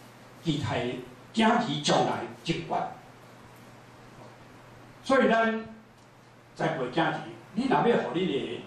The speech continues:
你的囝吼，日后真做无路用吼，会通吼，真简单。你逐日甲伊讲吼，啊，你若遮无路用，你若遮贫惰，你若遮无守规矩，你逐日甲伊讲吼，尾仔伊就做互你看，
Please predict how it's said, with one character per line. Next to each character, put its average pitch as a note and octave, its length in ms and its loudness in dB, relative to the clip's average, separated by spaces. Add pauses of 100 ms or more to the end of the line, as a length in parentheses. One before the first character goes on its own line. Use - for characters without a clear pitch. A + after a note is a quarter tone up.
你 G3+ 160 4
的 - 140 0
囝 D#3+ 180 4
吼， - 280 -6 (880)
日 C#3+ 140 2
后 D3 180 4
真 - 160 0
做 G#3 100 4
无 B2 200 2
路 A#2 160 0
用 A2+ 240 -2
吼， - 220 -10 (180)
会 - 60 -12
通 - 100 -10
吼， - 80 -8 (180)
真 - 200 -4
简 D3+ 180 4
单。 - 300 0 (600)
你 D4 220 4
逐 - 60 2
日 G#3+ 240 2
甲 C#3 140 2
伊 C3+ 100 0
讲 - 0 -
吼， D3+ 480 0
啊， D3+ 100 -2
你 E3+ 120 2
若 E3 140 2
遮 - 120 -2
无 - 220 2
路 - 120 -14
用， - 140 -14 (840)
你 A3 120 4
若 A#3+ 140 6
遮 A3+ 200 4
贫 - 100 -2 (100)
惰， - 240 -6 (760)
你 C#4 100 2
若 D4+ 180 4
遮 G3+ 220 4
无 D#3 100 2
守 G#3+ 200 2
规 C#3 180 0
矩， - 100 -8
你 D#3+ 60 0
逐 D#3 80 2
日 - 100 -2
甲 G3+ 160 4
伊 - 60 4
讲 - 240 4
吼， - 480 2 (600)
尾 G#3+ 140 4
仔 C#3+ 180 4
伊 - 80 2
就 C3+ 60 -4
做 E3 180 2
互 - 80 -2
你 - 140 -10
看， - 160 -10